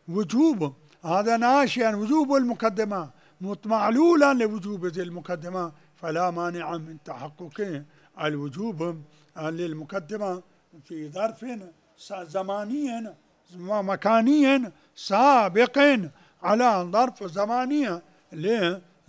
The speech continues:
المقدمة. <coughs> وأما بل ما هي الغاية هذا من إنشاء علم الوجوب؟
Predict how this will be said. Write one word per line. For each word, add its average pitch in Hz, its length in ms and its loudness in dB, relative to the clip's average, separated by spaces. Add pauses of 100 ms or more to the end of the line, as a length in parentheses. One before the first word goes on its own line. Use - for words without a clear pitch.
(140)
المقدمة. 135 560 -10 (880)
<coughs> - 540 0 (1600)
وأما 226 720 4 (580)
بل 262 360 4
ما 294 280 6
هي 277 280 2
الغاية 254 580 6 (360)
هذا 220 400 2
من 254 440 2 (340)
إنشاء 240 460 2
علم 220 500 4 (360)
الوجوب؟ 220 840 2